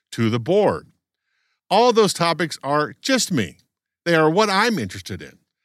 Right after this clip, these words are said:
So I thought I would get a second opinion. I asked Gary McCallum, the former U S A A C S O, and now since he's stepped down from that job in the last month or so,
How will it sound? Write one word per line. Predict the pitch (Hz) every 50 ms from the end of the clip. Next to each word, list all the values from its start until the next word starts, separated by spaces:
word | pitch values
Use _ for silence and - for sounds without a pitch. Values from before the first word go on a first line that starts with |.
| _ _ _
So | - - 151 143
I | 147 175 214 254 254
thought | - - 117 104 104 123 - -
I | 135 156
would | 196 208 190 135
get | 127 120
a | 131 127
second | - - 120 113 - 143 131
opinion. | 123 - - 190 196 139 90 - - _ _ _ _ _ _ _ _ -
I | 147 180 214
asked | 214 202 170 156 -
Gary | - 160 156 156 143
McCallum, | 123 110 107 - - 190 214 208 120 85 87 98
the | 113
former | 110 - - 185 185 170 160 156 151
U | 110 120 143 185 190 180
S | 156 143 -
A | 151 143 139 143 190 190 165
A | 151 - _ _
C | - - - 180 175 170
S | 160 143 -
O, | 214 226 165 90 73 - _ _ _ _ -
and | - 120
now | 135 180 202 202 170
since | 143 - 160 143 117 -
he's | 147 135 117
stepped | - - 139 117 104 - -
down | 180 190 185 170 139
from | - 113 101
that | 120 175 226 247 -
job | - 107 85 82 87 92 - _ _ _ _ -
in | - 120
the | 110 104
last | 110 110 104 98 -
month | 117 151 202 - 135
or | 90
so, | 85 - - 76 71 - _